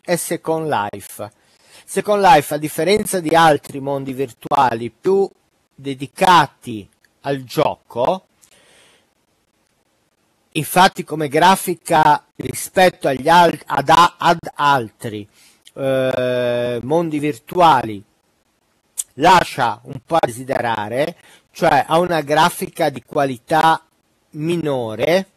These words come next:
eh, ha privilegiato e privilegia la condivisione, cioè la parte social network, e questo è, eh, importantissimo.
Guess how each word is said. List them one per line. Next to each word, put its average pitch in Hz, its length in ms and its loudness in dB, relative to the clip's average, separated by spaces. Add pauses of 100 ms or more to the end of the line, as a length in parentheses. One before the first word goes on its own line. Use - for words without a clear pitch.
(640)
eh, 165 440 4
ha - 200 4
privilegiato 185 1040 0
e 196 320 0 (100)
privilegia 175 960 -2 (1600)
la 190 240 2
condivisione, 135 1120 -8 (460)
cioè 147 320 2 (340)
la 190 200 0
parte 185 840 2 (280)
social 160 720 -2
network, 107 920 -12 (300)
e 147 120 -8
questo 226 500 2
è, 147 420 6
eh, 139 960 0 (380)
importantissimo. 131 1500 -8